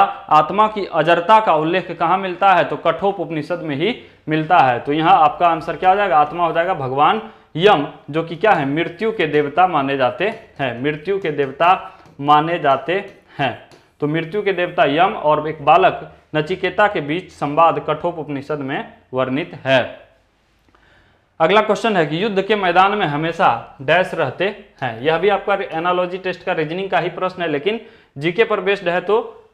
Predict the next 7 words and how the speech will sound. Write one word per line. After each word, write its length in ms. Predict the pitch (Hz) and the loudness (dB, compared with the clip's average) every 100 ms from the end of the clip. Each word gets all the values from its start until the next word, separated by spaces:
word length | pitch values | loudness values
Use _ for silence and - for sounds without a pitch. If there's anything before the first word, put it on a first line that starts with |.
| _ _ _ _ _ | _ _ _ _ _
आप 260 | - 175 175 | 4 4 4
इसे 240 | 170 196 | 0 0
जीके 300 | 208 160 180 | 0 -2 -2
में 140 | 185 165 | -2 -2
ही 80 | |
देखेंगे। 380 | 175 143 143 117 | 0 -2 -2 -6
तीर, 540 | 110 190 196 117 101 | -6 -2 -2 -4 -10